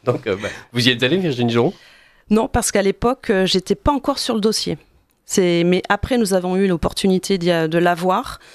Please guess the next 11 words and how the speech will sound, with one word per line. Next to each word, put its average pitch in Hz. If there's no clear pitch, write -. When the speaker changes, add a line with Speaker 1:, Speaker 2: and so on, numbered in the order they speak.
Speaker 2:
Mais 190
pourquoi 240
aller 208
voir 196
un 160
contrat 208
six -
mois 190
après, 233
alors 180
que, 180